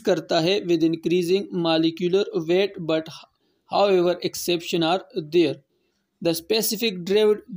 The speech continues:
gravity of alkane increase with increasing molecular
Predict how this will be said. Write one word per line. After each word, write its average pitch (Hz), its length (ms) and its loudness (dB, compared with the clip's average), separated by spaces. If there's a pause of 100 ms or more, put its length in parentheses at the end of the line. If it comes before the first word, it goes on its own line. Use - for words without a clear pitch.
gravity 208 540 2
of 175 160 2
alkane 185 500 2
increase 185 600 -2
with 160 160 2
increasing 175 680 0 (720)
molecular 170 680 2